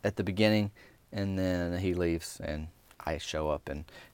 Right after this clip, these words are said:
and I answer. But that's fun. I, I enjoyed that, enjoyed Clay. Have you done other guest appearances? Yes. Uh, since, honestly, since Instagram took off, not so much TikTok, which in that, that blew up in twenty twenty and twenty twenty-one for me.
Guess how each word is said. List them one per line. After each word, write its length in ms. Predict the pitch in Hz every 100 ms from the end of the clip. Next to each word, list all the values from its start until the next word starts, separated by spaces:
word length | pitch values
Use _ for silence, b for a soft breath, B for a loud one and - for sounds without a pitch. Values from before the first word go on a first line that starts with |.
| -
and 140 | -
I 100 | 73
answer. 360 | 71 71 - 76
But 180 | 80 76
that's 300 | 107 - -
fun. 300 | 95 87 85
I, 380 | 90 87 87 -
I 80 | 98
enjoyed 420 | 92 98 92 90
that, 180 | 90 87
enjoyed 320 | 87 92 87
Clay. 260 | - 90 B B
Have 160 | 123 123
you 60 |
done 160 | 120 120
other 200 | 113 117
guest 220 | 110 -
appearances? 480 | - 113 95 87 92
Yes. 340 | 131 110 - -
Uh, 260 | 113 107 101 B B B -
since, 340 | - 185 196 131
honestly, 320 | 156 185 196
since 220 | 147 127
Instagram 500 | 139 135 139 151 156
took 180 | 156 147
off, 340 | 151 165 - - - - _ _ _ -
not 260 | 123 135
so 100 | -
much 200 | 208 214
TikTok, 480 | - 220 - 104 78 -
which 340 | 101 107 -
in 200 | 98 104
that, 180 | 120 -
that 400 | 107 123 127 117
blew 280 | 107 104 98
up 220 | 95 - B B B B B _
in 120 | 104
twenty 280 | - 113 104
twenty 440 | - 104 104 98
and 120 | 98 92
twenty 260 | 101 98
twenty-one 600 | - 107 95 90 101 120
for 180 | 117 92
me. 300 | 87 87 85